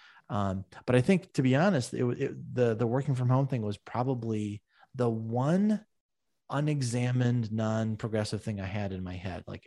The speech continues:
a-, as an agency owner, e-, we do everything, like, every, the answer to every idea at our <laughs> place is pretty much yes, if it's a benefit to the business. But the one thing we're like, "I think probably people should be in the office." And this proved that maybe they don't need to be all the time,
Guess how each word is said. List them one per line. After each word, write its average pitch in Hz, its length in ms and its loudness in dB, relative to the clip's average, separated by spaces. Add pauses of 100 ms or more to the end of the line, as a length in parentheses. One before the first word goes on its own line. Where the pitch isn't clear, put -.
a-, 107 120 -4
as 113 200 -2
an 117 80 0
agency 139 240 2
owner, 120 280 0
e-, - 60 -8 (140)
we 147 140 0
do 139 180 2 (100)
everything, 160 800 0
like, 123 160 -4
every, 151 240 0
the 135 180 -4
answer 170 240 0
to 135 120 0
every 117 320 -2
idea 101 440 -2 (100)
at 95 100 -6
our 98 100 -2
<laughs> - 120 -18
place - 300 -10
is - 80 -10
pretty - 220 -8
much 113 240 -4
yes, 101 300 -4 (400)
if 101 120 -8
it's 107 140 -4
a 107 60 -4
benefit 101 320 -6
to 107 60 -6
the 98 80 -4
business. 117 380 -4 (340)
But 113 120 -4
the 117 80 2
one 147 240 4
thing 165 120 0
we're 120 80 0
like, 120 120 -2
"I 160 80 0
think 208 200 -4
probably 202 360 -4
people 160 260 -4
should 139 140 -4
be 139 80 0
in 120 80 0
the 117 80 0
office." - 420 -4
And 120 160 -2
this 147 140 2
proved 139 300 2
that 117 120 -2 (500)
maybe 269 200 -6
they 285 80 4
don't 269 80 -2
need 233 100 2
to 160 80 0
be 131 140 -4
all 110 220 0
the 151 80 0
time, 214 420 -2